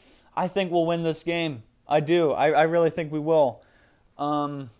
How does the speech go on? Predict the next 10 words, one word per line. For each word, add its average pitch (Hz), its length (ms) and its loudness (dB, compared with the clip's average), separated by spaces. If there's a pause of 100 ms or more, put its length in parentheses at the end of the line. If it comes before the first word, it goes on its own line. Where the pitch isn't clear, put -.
(2500)
it's 135 100 -10
gonna 185 140 0
be 180 80 0
difficult, 185 520 0
though. 107 140 -2
It's 117 100 -14
gonna 165 140 -4
be 151 80 -4
really 156 220 -2
difficult. 143 640 -6